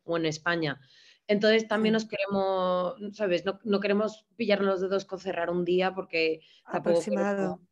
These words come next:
Speaker 1: Claro,
Speaker 2: Mm.
Speaker 1: es aproximado en junio en algún momento y también dependerá de, de,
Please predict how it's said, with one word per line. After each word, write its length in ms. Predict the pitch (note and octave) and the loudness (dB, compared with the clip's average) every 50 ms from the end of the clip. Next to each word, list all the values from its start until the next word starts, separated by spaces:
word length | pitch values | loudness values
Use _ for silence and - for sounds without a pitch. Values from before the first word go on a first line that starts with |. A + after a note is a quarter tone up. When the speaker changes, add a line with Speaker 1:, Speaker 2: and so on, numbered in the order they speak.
| _ _ _ _ | _ _ _ _
Speaker 1:
Claro, 220 | - F#3 F3+ E3+ F#3 | 2 2 4 6 4
Speaker 2:
Mm. 20 | |
Speaker 1:
es 100 | F#3+ - A#3+ | 4 4 2
aproximado 760 | A#3 - B3 B3 A#3+ - A#3 A#3 G#3 G3+ G3+ F#3+ F3+ F3+ - | 0 2 0 -2 0 0 2 4 4 6 6 6 6 4 4
en 120 | G3 G3 G3 | 2 -2 -2
junio 300 | - - A#3 A#3 A#3 A3+ | 0 0 2 2 4 2
en 40 | |
algún 120 | A3+ A3 A3+ | 2 2 2
momento 440 | G#3+ A3 A3+ A#3 A#3 B3 C4+ C4+ C4+ - - - - - _ | 2 2 2 2 4 4 2 2 0 -6 -20 -20 -20 -18 _
y 120 | - A#3 A3+ | -4 0 2
también 280 | A3 G3 G3+ G#3 G#3 G#3+ | 4 4 4 4 4 4
dependerá 540 | A3 G#3+ A3+ A3+ G#3+ G#3 G3 G3 F#3+ G3+ G#3+ | 4 4 4 2 4 6 6 6 6 4 4
de, 260 | A#3+ G#3+ G3 F#3 F3 | 4 4 4 2 2
de, 420 | F3 E3+ E3+ E3+ E3 D#3 - - | 2 2 4 4 2 0 -2 -8